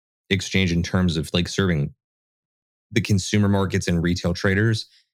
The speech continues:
and F T X right now is the leader in institutional crypto investors? Or what, what's your read on it? Is that,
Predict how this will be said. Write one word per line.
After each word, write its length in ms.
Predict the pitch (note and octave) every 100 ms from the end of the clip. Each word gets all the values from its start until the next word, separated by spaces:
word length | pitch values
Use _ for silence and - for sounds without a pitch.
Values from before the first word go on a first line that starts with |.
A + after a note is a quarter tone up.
| _ _
and 120 | F#2
F 120 | F#2+
T 120 | -
X 200 | G2+ F#2+
right 100 | F#2+
now 180 | F2 F#2
is 120 | F#2
the 80 | E2+
leader 400 | E2+ F2+ F2+ F2+
in 200 | C#2 E2+
institutional 1000 | D2 F2+ - - - F#2 - G2+ G#2 G#2+ -
crypto 320 | - F#2+ G#2+
investors? 580 | G#2 G2 F#2 - A2 G#2 -
Or 220 | - F2+ F2
what, 220 | F2 G2 D#2
what's 280 | F2 G#2 -
your 120 | F#2+
read 180 | F#2 F2+
on 160 | D2+
it? 20 |
Is 100 | D2
that, 220 | D#2 E2+